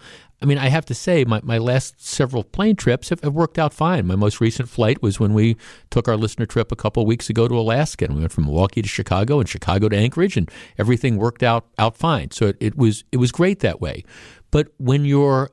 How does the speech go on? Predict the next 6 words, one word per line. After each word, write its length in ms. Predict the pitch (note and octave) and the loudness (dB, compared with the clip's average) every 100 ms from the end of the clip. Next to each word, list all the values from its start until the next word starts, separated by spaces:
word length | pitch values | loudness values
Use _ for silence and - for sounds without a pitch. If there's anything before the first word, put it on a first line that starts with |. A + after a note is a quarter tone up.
| - | -6
making 520 | A#2+ C#3 G3 G3+ F3+ D#3+ | 0 0 0 0 0 -2
plane 500 | - C#3+ C3+ C3+ B2+ | -2 0 2 2 2
reservations 840 | G#2+ G#2 G#2 G2+ F#2+ - - - | 2 2 0 2 0 -2 -8 -2
and 100 | G2+ | 0
you're 100 | A2 | 0
deciding 580 | G#2 - A#2+ B2+ B2+ | 0 0 2 2 2